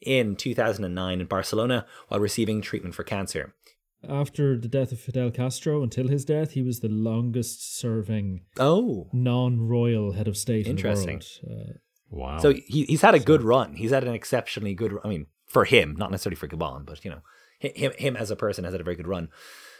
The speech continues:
Speaker 1: But, um, yeah, as, as he's gone, there's a, a wide, varied selection of people to replace him.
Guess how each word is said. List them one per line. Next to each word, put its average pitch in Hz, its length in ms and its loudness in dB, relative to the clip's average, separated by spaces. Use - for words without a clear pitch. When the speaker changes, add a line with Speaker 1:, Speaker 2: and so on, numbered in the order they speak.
Speaker 1:
But, 143 260 4
um, 151 440 4
yeah, 147 180 4
as, 101 240 -4
as 131 180 2
he's 127 140 -4
gone, 123 440 2
there's 110 220 -2
a, 98 360 0
a 92 40 -2
wide, 156 800 -2
varied 131 600 2
selection 107 480 0
of 98 60 -8
people 95 240 -8
to - 140 -12
replace 123 440 -2
him. 120 260 -2